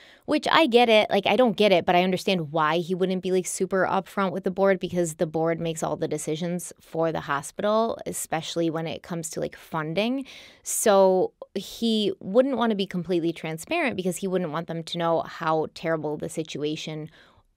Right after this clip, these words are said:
actually was, how dire it was, how he and others had been negligent in allowing Lucy to operate for as long as she did.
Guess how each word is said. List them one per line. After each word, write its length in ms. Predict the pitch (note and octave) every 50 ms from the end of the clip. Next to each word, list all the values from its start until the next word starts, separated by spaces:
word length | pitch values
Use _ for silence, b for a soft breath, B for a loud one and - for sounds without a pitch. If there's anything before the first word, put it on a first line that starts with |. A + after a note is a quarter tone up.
| -
actually 320 | - F3 E3 - - F3 F3
was, 240 | D#3 G#2 E2 - -
how 140 | F3+ F3+
dire 360 | F3 D#3+ E3+ E3 D#3+ D#3+ D3 C3+
it 140 | G#2+ D#2
was, 240 | C3+ A#2+ E2+ - -
how 520 | - - - - F#3+ F3+ F3+ F3+ F3 - - _ - - -
he 640 | - - - - - - B3 B3+ A3+ F#3 F3+ G3+ A3+ -
and 240 | - F#3+ F#3+ F#3+ -
others 420 | - - B3+ G3+ E3+ E3 F3+ F3+
had 280 | - - - A#3 A3 F#3+
been 180 | G#3 G3+ F#3+
negligent 500 | F#3 A3 D4+ D4+ A3 F3+ - F3+ F3 -
in 140 | - F#3 F#3
allowing 380 | F3+ F3+ E3+ F3 F3 F3 E3+ E3
Lucy 280 | E3 E3+ E3+ - F3
to 160 | E3 - - -
operate 440 | - F3 F3+ G3 - - D#3+ A#2+ -
for 120 | - - D3+
as 120 | D#3+ D#3+
long 200 | E3+ D#3 C#3 C#3+
as 60 | D#3
she 160 | - - -
did. 440 | - - - G3 E3+ - - - -